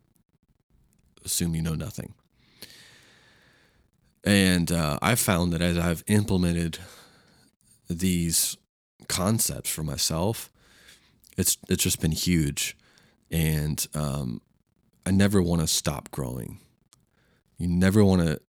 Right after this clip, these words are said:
'cause at that point, your stunted, stunted growth is just awful, especially when you're an artist. You know, if you're an artist, you wanna be able to create, you wanna be able to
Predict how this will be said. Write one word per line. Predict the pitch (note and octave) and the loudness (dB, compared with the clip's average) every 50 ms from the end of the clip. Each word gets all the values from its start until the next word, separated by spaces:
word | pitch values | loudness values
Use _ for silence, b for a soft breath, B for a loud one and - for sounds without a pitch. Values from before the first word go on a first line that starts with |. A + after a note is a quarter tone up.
| - F2+ F2 F#2 - | -6 -6 -6 -2 2
'cause | - A2+ G#2 G#2 - - _ _ - - G#2 G2 - - | 4 4 4 2 -2 -12 _ _ -14 -12 -12 -8 -6 -4
at | G2+ G2+ | -2 0
that | - B2 B2+ - | 0 0 0 0
point, | - - G2 F#2 - - | -2 0 0 0 0 0
your | F2 F2+ F2 C#2 - _ _ _ - | -2 -2 -2 -2 -4 _ _ _ -4
stunted, | - - - - B2+ B2 A2 F#2+ F2 - - | -2 -2 0 2 2 4 4 2 2 0 -2
stunted | - - - D#3 C#3+ G#2 E2+ | -2 0 2 4 4 4 2
growth | D#2+ - F2 E2+ G2+ F#2+ - - | 2 0 2 2 2 0 0 -4
is | D#2 D2 | -6 -4
just | - D2+ - - - | -4 -4 -6 -6 -8
awful, | - C2 D#2+ F2+ - - - - - - _ _ _ _ _ _ _ _ _ _ | -8 -8 -8 -6 -8 -8 -10 -10 -12 -14 _ _ _ _ _ _ _ _ _ _
especially | - - - B2 C#3 - F#3 | -6 -4 -2 0 0 2 4
when | D#3+ A#2 | 6 6
you're | F#2+ F2+ | 6 4
an | F2 - - | 2 0 -2
artist. | - D#2+ F#2 F#2 D2 C2+ - - - - b b b b b b b b b b b b b b | -2 -2 0 -2 -2 -2 -6 -8 -8 -10 b b b b b b b b b b b b b b
You | A#2+ G#2 | 2 2
know, | F#2+ D#2+ A1+ - - - | 2 2 0 -4 -8 -8
if | - - - | -6 -2 2
you're | D#3+ F3+ | 2 2
an | D3+ - - | 2 2 0
artist, | - F2 A2+ C#3 E3+ - - - | 0 0 2 2 2 0 -2 -4
you | A#2 | -4
wanna | C3+ D#3 D3 | -2 -2 -2
be | G#2+ G#2+ | 0 2
able | A2 G2+ | 2 2
to | F2+ F2 | 2 0
create, | - - - - D#2+ D#2+ F#2+ A#2+ A2 D2 | -2 -4 -6 -4 -2 0 0 0 0 0
you | D#2 | 0
wanna | F2 G2 A2 | 0 0 0
be | G2 E2+ F2 | 0 2 2
able | F#2 F#2 F#2+ F2 | 2 2 0 -2
to | - - - E2 D#2 D#2 E2 | -4 -2 -2 -2 -2 -2 -4